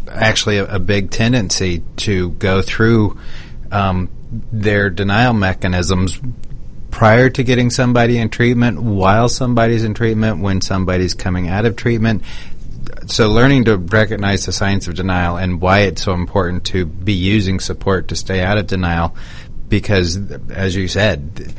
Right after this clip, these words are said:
denial keeps people in this kind of state of sleep, and they go right back into the di-, the disease of addiction,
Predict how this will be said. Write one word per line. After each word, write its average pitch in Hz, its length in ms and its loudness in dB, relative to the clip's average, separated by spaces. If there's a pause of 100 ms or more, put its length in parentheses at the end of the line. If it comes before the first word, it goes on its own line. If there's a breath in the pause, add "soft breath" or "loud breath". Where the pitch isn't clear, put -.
(280 loud breath)
denial 98 420 2
keeps 107 320 -2
people 104 360 0
in 95 120 2
this 90 160 -2
kind 95 260 -2
of 87 60 -2
state 95 280 0
of 85 120 -2
sleep, 117 440 0
and 87 200 -4
they 85 100 -4
go 87 140 -4
right 85 280 -2
back 92 260 -4
into 90 260 -2
the 87 140 -4
di-, 90 200 -2
the 87 540 -4
disease 87 460 -2
of 90 120 -4
addiction, 104 540 -2